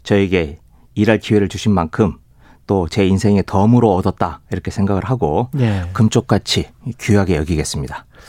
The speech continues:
Speaker 2: 그때 그 청와대 대변인실의 시절에 샀던 이제 부동산은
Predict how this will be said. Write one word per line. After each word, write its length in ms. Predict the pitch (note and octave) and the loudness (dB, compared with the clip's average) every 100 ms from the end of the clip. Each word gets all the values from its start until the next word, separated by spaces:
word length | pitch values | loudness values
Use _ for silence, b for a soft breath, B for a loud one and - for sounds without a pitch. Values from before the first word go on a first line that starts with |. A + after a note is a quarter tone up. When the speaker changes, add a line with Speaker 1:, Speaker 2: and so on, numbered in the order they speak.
| B B B - | B B B -8
Speaker 2:
그때 540 | E3+ F3 F#3+ F3 D#3+ | -4 0 4 4 4
그 160 | D3 C#3 | 2 0
청와대 320 | - A3 G3+ | 0 0 2
대변인실의 1120 | D3+ D3 E3+ E3 - D#3 D#3 C#3+ C3 B2 - - - A2 F#2+ G#2 G2+ | 2 2 2 0 -2 0 2 2 0 -4 -10 -18 -18 -18 -18 -18 -18
시절에 920 | - - E3+ E3+ D3+ C#3+ F3 A3 B3 E3+ | -14 -10 2 2 4 2 2 2 -2 -6
샀던 420 | - F#3 G3 D3+ | -8 -4 -2 0
이제 140 | C3 | -2
부동산은 1120 | B2+ C3+ C#3+ D3+ C#3 C#3+ C3 C3 D3 F3 A3+ | -2 -2 0 0 0 0 0 -2 -2 0 0